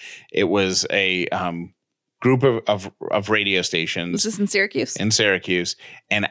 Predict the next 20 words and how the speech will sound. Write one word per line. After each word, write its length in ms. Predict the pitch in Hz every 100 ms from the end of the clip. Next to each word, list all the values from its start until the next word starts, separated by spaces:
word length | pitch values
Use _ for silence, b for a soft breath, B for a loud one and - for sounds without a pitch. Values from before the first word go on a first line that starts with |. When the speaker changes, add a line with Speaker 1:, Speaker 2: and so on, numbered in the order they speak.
| -
Speaker 1:
I 520 | 110 110 120 117 123
was 260 | 110 113 95
working 380 | 101 104 104 101
the 180 | 98 -
overnight 560 | 120 147 147 123 98 87
shift 440 | - 85 85 - -
for 140 | 98
one 180 | 92 104
of 140 | 107
those 200 | 113 110
stations. 640 | - 87 76 - 69 80 - b b b b _
And 120 | 117 113
I 20 |
was 140 | 98
in 100 | 123
college 400 | 113 98 87 80
at 80 | 90
the 80 | -
time. 340 | - 71 67 - B B B B B B
And 420 | 120 113 104 95